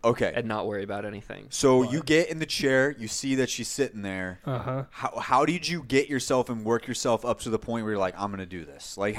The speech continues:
Speaker 1: wh-, what was the mental preparation like?
Speaker 2: Well, <laughs> um, I mean, I, it was probably, like, halfway through the night.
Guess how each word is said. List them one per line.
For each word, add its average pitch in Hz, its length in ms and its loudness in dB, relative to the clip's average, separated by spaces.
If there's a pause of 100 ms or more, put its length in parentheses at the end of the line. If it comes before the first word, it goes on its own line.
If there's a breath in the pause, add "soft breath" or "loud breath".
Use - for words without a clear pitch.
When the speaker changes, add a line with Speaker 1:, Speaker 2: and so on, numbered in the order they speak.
Speaker 1:
wh-, 127 280 -2
what 139 140 6
was 165 120 4
the 165 100 6
mental 143 320 2
preparation 104 600 0
like? 78 320 -12 (680 soft breath)
Speaker 2:
Well, 160 500 -2 (440 loud breath)
<laughs> - 440 -20
um, 117 540 -6 (160)
I 120 120 -4
mean, 131 400 -4 (140)
I, 131 560 0 (1400)
it - 40 -10
was 123 160 -6
probably, 226 220 2
like, 165 100 2
halfway 113 360 -2
through 110 160 -8
the 107 80 -6
night. 107 380 -8